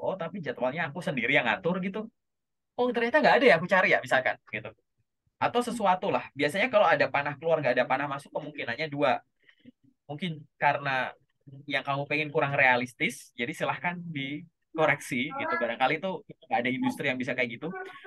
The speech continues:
Atau sebenarnya ada pasangannya, tapi kamu cari informasinya masih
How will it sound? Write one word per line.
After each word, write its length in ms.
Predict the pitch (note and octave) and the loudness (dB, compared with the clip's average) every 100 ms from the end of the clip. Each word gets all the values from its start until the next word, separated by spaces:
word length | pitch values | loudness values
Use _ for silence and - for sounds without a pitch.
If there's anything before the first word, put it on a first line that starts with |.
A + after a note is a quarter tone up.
| - - | -18 -2
Atau 160 | D#3 A#3+ | 0 0
sebenarnya 400 | E3+ D3+ F#3+ E3 | 0 4 6 6
ada 80 | G3 | 4
pasangannya, 800 | D#3 D3+ E3 E3 F3+ D3+ G#2+ - | 2 2 2 4 4 2 2 -2
tapi 240 | C#3+ - | -2 2
kamu 240 | E3 F3+ | 0 0
cari 240 | F#3+ E3 E3 | 0 0 -2
informasinya 640 | D#3+ E3 D3 D3 E3+ E3+ | -4 -6 -4 -6 -4 -4
masih 320 | D#3+ E3 E3 | -4 -8 -10